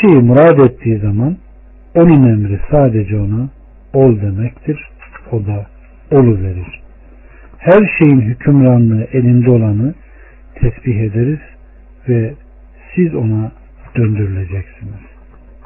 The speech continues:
Allah subhanahu ve teala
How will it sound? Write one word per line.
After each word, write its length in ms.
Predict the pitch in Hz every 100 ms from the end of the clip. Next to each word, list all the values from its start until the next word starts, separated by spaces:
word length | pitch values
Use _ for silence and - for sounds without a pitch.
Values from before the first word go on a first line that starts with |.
| - - - - - - - - - - -
Allah 300 | 151 160 175 - -
subhanahu 560 | 170 160 123 - 113
ve 80 | 107
teala 580 | - 107 107 107 123